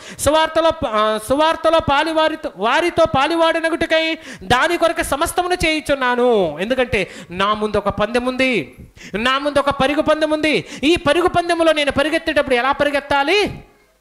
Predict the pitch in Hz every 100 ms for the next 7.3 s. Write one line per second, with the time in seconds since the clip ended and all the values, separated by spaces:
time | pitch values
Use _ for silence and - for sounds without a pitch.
0 | _ _ _ _ _ _ _ 190 277 311
1 | 311 311 320 320 359 381 165 - - 185
2 | 254 285 330 330 320 330 320 320 320 320
3 | 311 302 302 294 277 277 277 262 233 151
4 | 127 - - _ _ _ _ _ _ _
5 | _ _ _ _ _ _ 180 214 247 247
6 | 247 233 226 214 202 202 208 196 185 170
7 | 156 151 113